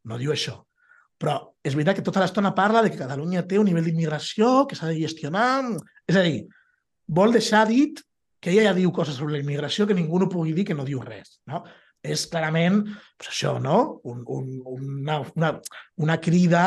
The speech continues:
a qui la vulgui sentir de «no us marxeu cap a Aliança Catalana». I això està fent molt de mal, perquè està...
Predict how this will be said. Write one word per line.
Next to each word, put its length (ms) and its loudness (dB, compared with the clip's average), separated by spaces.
a 100 0
qui 80 -6
la 80 -4
vulgui 220 -4
sentir 480 0
de 80 6
«no 100 0
us 80 0
marxeu 540 2
cap 120 -6
a 60 -6
Aliança 300 -10
Catalana». 320 -20
I 80 0
això 180 4
està 140 2
fent 120 4
molt 200 2
de 80 -4
mal, 340 4
perquè 160 -6
està... 300 0